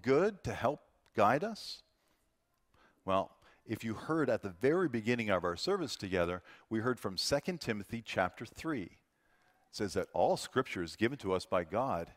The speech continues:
and is very useful for our teaching and our training up in righteousness. It's also not only true, it's also powerful.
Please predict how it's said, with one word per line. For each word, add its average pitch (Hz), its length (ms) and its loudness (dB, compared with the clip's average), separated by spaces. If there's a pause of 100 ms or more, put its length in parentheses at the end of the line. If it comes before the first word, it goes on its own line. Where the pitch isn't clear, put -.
(340)
and 123 160 -2
is 117 140 -6
very 156 340 0
useful 98 540 -8 (480)
for 90 160 -2
our 78 100 2
teaching 175 680 -6
and 92 100 -6
our 95 80 -4
training 160 420 -2
up 180 160 -2
in 185 100 -4
righteousness. 185 840 -4 (3750)
It's 123 160 -4
also 95 520 -2 (720)
not 175 200 -4
only 202 240 -8 (100)
true, 117 480 -6 (880)
it's 101 160 -10
also 123 340 -4
powerful. 139 640 -6